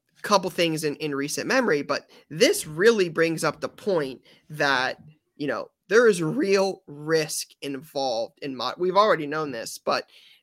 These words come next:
any thoughts, like, to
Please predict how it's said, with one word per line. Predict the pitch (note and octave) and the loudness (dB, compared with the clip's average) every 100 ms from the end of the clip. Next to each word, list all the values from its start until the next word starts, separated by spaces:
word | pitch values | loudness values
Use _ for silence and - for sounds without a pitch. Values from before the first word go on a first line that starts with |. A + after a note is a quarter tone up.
| _ _ _ _ _ _ _ _ | _ _ _ _ _ _ _ _
any | - C4 A3 | -2 0 -2
thoughts, | - E3 F#3+ A3+ - - | 0 4 6 4 0 -4
like, | E3 D3+ - - _ _ _ _ | 0 0 -2 -16 _ _ _ _
to | - | -8